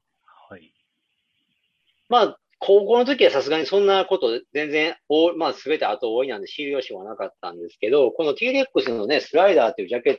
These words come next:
Speaker 2: トを見て、やっぱり聴いてみたいと思ったね。
Speaker 1: あー、なるほどね。
Speaker 2: うん、だから、だからやっぱり手探りじゃないですか、はっきり言って全てが。
Speaker 1: うーん。
Speaker 2: ガイド本見たり、そのレコード屋さんに行って、ジャケット見て、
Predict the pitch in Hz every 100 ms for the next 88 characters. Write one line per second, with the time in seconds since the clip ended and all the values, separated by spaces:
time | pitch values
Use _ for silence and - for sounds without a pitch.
0 | - 120 135 - 131 135 104 113 _ -
1 | 190 143 110 98 92 - _ _ _ _
2 | _ _ _ _ _ - 185 180 190 185
3 | 131 123 120 139 127 - - 82 - _
4 | _ _ _ _ - 117 113 110 107 101
5 | 98 92 92 110 101 95 104 156 185 _
6 | _ _ _ _ 135 131 123 127 185 -
7 | 226 233 196 220 247 - _ - 226 370
8 | 330 147 110 95 - 101 - 92 - 110
9 | 113 90 76 _ _ _ _ 117 113 107
10 | 101 101 95 95 90 87 - 143 165 170
11 | 175 160 160 165 156 127 113 110 104 -
12 | 117 110 113 113 120 120 127 - 131 151
13 | 147 117 120 127 135 151 - 143 165 196
14 | 180 131